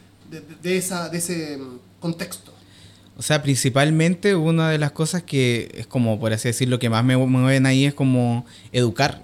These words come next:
Speaker 2: o sea, como, eh,
Speaker 1: Claro.
Speaker 2: directamente enseñar. Es, eh, una labor igual súper importante porque,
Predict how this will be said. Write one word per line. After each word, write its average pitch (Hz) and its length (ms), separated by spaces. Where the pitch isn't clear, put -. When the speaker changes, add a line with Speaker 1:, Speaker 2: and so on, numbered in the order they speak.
Speaker 2:
o 62 80
sea, 113 220
como, 120 180
eh, 110 140
Speaker 1:
Claro. 123 180
Speaker 2:
directamente 143 640
enseñar. 165 380
Es, 160 440
eh, 131 420
una 180 480
labor 160 380
igual 156 220
súper 170 280
importante 190 680
porque, 156 680